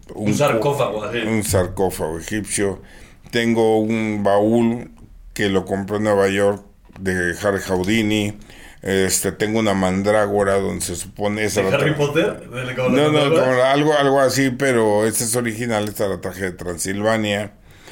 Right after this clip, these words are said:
Speaker 1: E-, es muchísimo, muchísimo lo que tengo en Cañitas que a través de los años, pues, he venido recopilando. Cuando reconstruí toda la casa, pues, encontramos muchas piezas,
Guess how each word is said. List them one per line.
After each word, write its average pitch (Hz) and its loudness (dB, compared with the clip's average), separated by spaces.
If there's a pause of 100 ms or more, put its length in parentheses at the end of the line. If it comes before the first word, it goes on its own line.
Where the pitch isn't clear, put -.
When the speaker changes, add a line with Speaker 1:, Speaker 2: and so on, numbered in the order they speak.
(140)
Speaker 1:
E-, 156 -4
es - -2
muchísimo, 147 -2
muchísimo 104 0
lo 98 -2
que - -10
tengo 104 -4 (340)
en 101 0
Cañitas 117 0
que 110 -4
a 98 -2
través 104 2
de 113 2
los 104 0
años, 101 -2
pues, 90 -12
he 101 0
venido 98 0 (760)
recopilando. 95 -2 (280)
Cuando 104 2
reconstruí 101 -2
toda 117 2
la 117 0
casa, 113 -2 (720)
pues, - -8
encontramos 101 -2
muchas 101 -2
piezas, 98 -4